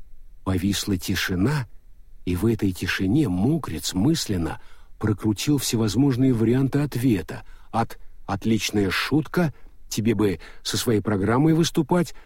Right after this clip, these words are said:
да "да брось заливать", и пришёл к выводу, что все они прозвучат глупо. А Грош выглядел предельно серьёзно. Так что Мокриц спросил просто:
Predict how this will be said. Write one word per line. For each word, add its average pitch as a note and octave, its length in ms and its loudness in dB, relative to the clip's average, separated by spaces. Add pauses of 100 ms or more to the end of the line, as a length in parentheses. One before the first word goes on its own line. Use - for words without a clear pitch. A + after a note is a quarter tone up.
(120)
да C3+ 460 4
"да B2 180 2
брось B2+ 480 2
заливать", F#2 560 0 (460)
и A#2+ 80 2
пришёл B2 400 2
к - 100 -4
выводу, E2+ 480 0 (360)
что - 220 0
все - 280 0
они E3 180 4
прозвучат B2+ 560 0
глупо. C3+ 540 0 (760)
А G#2 200 0
Грош C#3+ 580 0 (320)
выглядел D3 680 2 (380)
предельно G#2+ 600 2
серьёзно. - 720 -4 (840)
Так B2 180 -2
что B2 200 2
Мокриц C#3 480 4
спросил B2+ 580 0
просто: - 500 -2